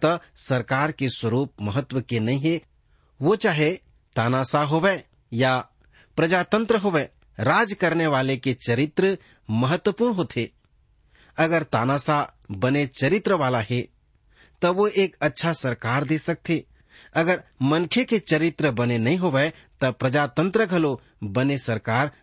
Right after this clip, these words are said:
दे म बेकार साबित होथे। हमर प्रभु यीशु मसीह अपन राज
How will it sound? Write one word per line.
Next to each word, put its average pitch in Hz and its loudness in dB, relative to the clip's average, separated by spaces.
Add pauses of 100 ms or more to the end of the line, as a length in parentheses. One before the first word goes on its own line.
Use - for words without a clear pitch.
(120)
दे 143 0
म 143 0
बेकार 110 -2
साबित 104 -6
होथे। 110 -6 (760)
हमर 220 4
प्रभु 208 0
यीशु 170 0
मसीह 208 0
अपन 151 0 (100)
राज 131 0